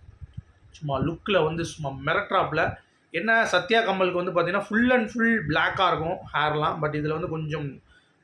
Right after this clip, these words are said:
ஆ, ஷேட் வந்து இருக்கு, கிரே ஷேட்ஸ்லாம் வந்து இருக்கு அப்படிங்கிறது பார்க்க முடியுது கமல் சாருக்கு. So, ரோல் நான் ஏற்கனவே சொன்ன மாதிரி கமல் சாருக்கு மூன்று கெட்டப் இந்த படத்துல. ரெண்டு கெட்டப் ரிவீல் பண்ணிட்டாங்க. ஒண்ணு வந்து ஃபுல்லா லைட்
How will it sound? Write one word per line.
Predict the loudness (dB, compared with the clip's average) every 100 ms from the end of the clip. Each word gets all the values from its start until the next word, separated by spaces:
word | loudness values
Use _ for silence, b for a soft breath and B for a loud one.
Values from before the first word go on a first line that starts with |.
| -2
ஆ, | -2
ஷேட் | 0 2 2
வந்து | 2 -2
இருக்கு, | -4 -2
கிரே | -2
ஷேட்ஸ்லாம் | 0 -2 -4 -2 -2
வந்து | -2
இருக்கு | -6 -6 -6
அப்படிங்கிறது | -4 -6 -8
பார்க்க | -4 -2 -2
முடியுது | -6 -6 -6
கமல் | -6 -6
சாருக்கு. | -6 -4 -8 b b b b -20
So, | -10 -4 -4 -4 -6 -4
ரோல் | 2 6 6 4 0 -4
நான் | 0
ஏற்கனவே | 0 2 -2
சொன்ன | -2 -2
மாதிரி | 0 2 2
கமல் | 0 -2
சாருக்கு | -4 -4
மூன்று | -6 -4 -2
கெட்டப் | -2 -2
இந்த | -2
படத்துல. | -2 -2 0 0 -2 -4 _
ரெண்டு | -4 -2 0
கெட்டப் | -2 0 0
ரிவீல் | -2 -4 -4
பண்ணிட்டாங்க. | -4 -2 0 0 -2
ஒண்ணு | -2
வந்து | -4 -4 -6 -6
ஃபுல்லா | -4 0 2 2 0 b b b -12
லைட் | -2 0 0 -6